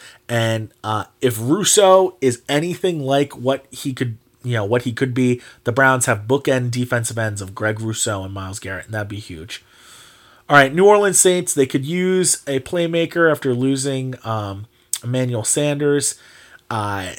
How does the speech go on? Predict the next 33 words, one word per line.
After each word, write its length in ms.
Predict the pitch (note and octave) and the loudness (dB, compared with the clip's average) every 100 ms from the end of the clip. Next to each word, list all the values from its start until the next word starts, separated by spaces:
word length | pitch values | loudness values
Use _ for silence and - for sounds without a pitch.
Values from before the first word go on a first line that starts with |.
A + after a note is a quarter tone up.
| - | -16
they, 560 | A2 G#2+ F#2 G2 E2 - _ _ | -10 -8 -6 -6 -8 -16 _ _
they 220 | A#2 A#2 | -4 -2
get 240 | A2 B2+ B2 | 0 0 0
Dwayne 320 | C3+ D3 D3+ | -2 0 0
Eskridge 480 | C#3 C3+ - C#3 B2 | 0 0 0 0 0
from 180 | C3 A#2 | -2 0
Western 380 | B2+ - A#2+ | 0 0 -2
Michigan. 400 | B2+ C3 C3+ C3+ | -2 -4 -4 -4
He's 160 | B2+ B2+ | -2 -2
a 60 | B2 | 2
little 220 | C3 D#3 | 2 2
bit 140 | E3 - | 2 6
older, 540 | C#3+ C#3+ D#3 D3+ D3+ - - - - | 8 8 6 4 2 -4 -20 -8 0
but 120 | B2+ | 4
I 80 | D3+ | 4
don't 120 | F3 | 2
think 180 | G3+ F#3 | 0 0
the 80 | D#3+ | 2
Saints 300 | E3+ D#3 D3+ | 2 2 2
really 140 | B2+ | 0
care 300 | - - A#2+ | 0 2 4
about 260 | A#2 A2 - | 4 0 -2
age 480 | A#2+ A#2 A#2 A2+ - | -2 0 0 -4 -6
when 100 | A#2 | -6
it 100 | A2 | -4
comes 300 | - A#2 A#2 | -6 -6 -6
to 240 | - A2 | -4 -4
receivers. 720 | G#2+ A2 - B2+ B2+ B2+ B2 - - - | -4 -6 -2 0 2 0 -2 -10 -20 -6
They 140 | A2 | -2
know 120 | A2 C3 | 2 2
he 80 | |
can 120 | C3 G#2+ | 0 -6
fly. 640 | - C3 B2 B2+ B2 B2 | -4 2 4 4 2 -2